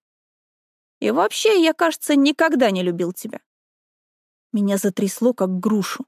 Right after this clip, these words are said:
Я не смогла вымолвить и слова, а он просто ушёл, оставив меня одну.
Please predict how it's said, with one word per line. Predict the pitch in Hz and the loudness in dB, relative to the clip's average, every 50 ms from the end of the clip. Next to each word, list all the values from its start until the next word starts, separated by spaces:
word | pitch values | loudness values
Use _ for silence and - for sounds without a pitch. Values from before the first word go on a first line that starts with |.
| _ _ _ _ _ _ _ _ _ _ _ _ - | _ _ _ _ _ _ _ _ _ _ _ _ -4
Я | 208 220 | 0 2
не | 214 208 208 | 2 2 2
смогла | - - 226 220 214 247 254 240 | 2 2 2 2 4 4 2 4
вымолвить | 214 254 262 254 247 240 214 220 - - | 4 4 4 4 4 4 2 0 -2 -2
и | 233 | -4
слова, | - - - 269 285 269 214 185 208 - _ _ _ _ _ _ _ _ - | -4 -2 0 2 4 4 2 0 -4 -10 _ _ _ _ _ _ _ _ 2
а | 302 339 | 2 2
он | 381 403 370 349 | 4 2 0 2
просто | - 359 349 - - - 339 | 2 0 0 0 0 2 2
ушёл, | 339 - - - 262 240 226 208 | 2 2 0 0 2 2 4 2
оставив | 214 - - 269 294 294 254 - - | 2 0 0 -2 -2 -2 -2 -2 -2
меня | 220 214 208 233 254 | 0 2 2 2 2
одну. | 240 208 180 180 185 190 202 | 0 0 0 0 0 -2 -2